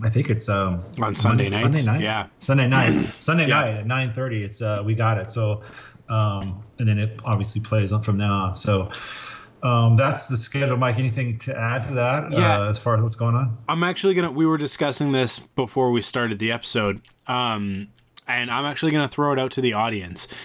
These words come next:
Speaker 2: and see what you guys think. Would you
Speaker 1: Hmm.
Speaker 2: rather that we stay up to date and talk about the episodes from the week that they air, or do you guys want us to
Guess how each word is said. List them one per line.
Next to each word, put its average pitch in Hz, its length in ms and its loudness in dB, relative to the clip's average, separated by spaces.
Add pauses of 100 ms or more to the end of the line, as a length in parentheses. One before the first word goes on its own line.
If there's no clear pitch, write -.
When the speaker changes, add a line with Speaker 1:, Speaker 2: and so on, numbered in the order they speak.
(100)
Speaker 2:
and 117 160 -2
see 135 160 0
what 131 180 4
you 131 240 -2
guys 117 360 -2
think. 98 340 -2 (400)
Would 131 280 0
you 165 380 4
Speaker 1:
Hmm. 165 60 -2
Speaker 2:
rather 165 480 0
that 135 200 -2
we 127 160 2
stay 120 500 0
up 120 340 -6
to 151 160 0
date 123 460 -2
and 117 280 -2
talk 120 300 0
about 123 240 0
the 123 140 -2
episodes 113 520 -2
from 120 480 0
the 117 180 2
week 113 560 -4 (420)
that 117 220 -4
they 113 180 -2
air, 110 460 0 (440)
or 131 520 0 (260)
do 127 100 0
you 123 180 0
guys 127 280 -2
want 123 300 0
us 113 380 -2
to 110 760 0